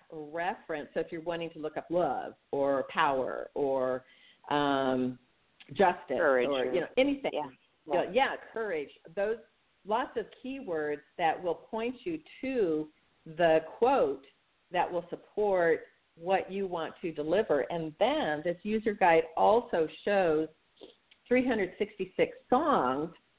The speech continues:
Speaker 1: uh, by title. So it's organized by title, or you can access it by the actual artist or composer, or you can access it by genre. So if you're wanting just R and B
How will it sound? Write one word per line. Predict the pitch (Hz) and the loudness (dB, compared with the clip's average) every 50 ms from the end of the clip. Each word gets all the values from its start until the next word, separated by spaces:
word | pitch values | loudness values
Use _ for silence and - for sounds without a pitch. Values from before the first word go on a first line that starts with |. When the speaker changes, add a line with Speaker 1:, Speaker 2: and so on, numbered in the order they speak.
| _ _ _ _ _ _ _ | _ _ _ _ _ _ _
Speaker 1:
uh, | - 170 165 160 156 151 - - | 4 6 6 6 4 2 0 -2
by | 180 180 185 190 185 - - - | -2 -2 -2 -4 -8 -14 -10 -8
title. | 208 214 196 156 143 - | -6 -6 -6 -8 -10 -8
So | - 165 | -8 -8
it's | 165 165 | -8 -6
organized | 180 185 185 185 180 165 160 160 156 - _ | -8 -8 -8 -10 -10 -8 -8 -8 -10 -10 _
by | - 143 135 143 - - | -10 -10 -10 -10 -10 -6
title, | 202 202 214 214 247 294 330 - - | -4 -2 -2 -2 -2 -4 -4 -8 -8
or | - 156 | -6 -6
you | 156 160 | -6 -6
can | 160 - 165 160 | -6 -6 -6 -4
access | 151 156 165 165 - - 185 175 175 - | -4 -4 -4 -6 -4 -4 -4 -4 -2 -2
it | 190 180 - - | -4 -4 0 2
by | 165 151 147 | 2 2 4
the | 151 165 151 | 2 2 0
actual | 143 147 - - 170 135 - - | 0 0 -2 -4 -6 -6 -2 0
artist | 151 160 165 170 165 - | 0 0 0 -2 -6 -8
or | 156 | -10
composer, | - - 151 143 165 165 165 165 208 320 359 359 - _ _ _ _ _ _ | -8 -8 -8 0 2 2 2 2 0 -2 -4 -6 -10 _ _ _ _ _ _
or | - 190 | 2 2
you | 190 190 | 2 2
can | - 208 180 | 2 0 0
access | 180 175 175 180 - - - - 202 185 190 - | 0 0 -2 -2 -4 -6 -4 -2 -2 -2 -2 -4
it | 226 180 - - | -6 -6 -2 -2
by | 156 143 143 147 143 147 | -2 -2 -2 -4 -2 -2
genre. | 165 147 147 151 165 185 208 220 226 | -2 -2 -2 -4 -4 -6 -6 -6 -4
So | - 170 | -4 -4
if | 165 - | -2 -2
you're | 180 165 | -6 -4
wanting | 170 180 180 180 170 160 156 | -4 -2 -2 -2 -2 -2 0
just | - 165 165 - - | 0 -2 -2 0 -2
R | 170 175 165 | 0 0 0
and | 160 160 151 | -2 -2 -4
B | 151 135 151 214 - | -4 -6 -6 -8 -10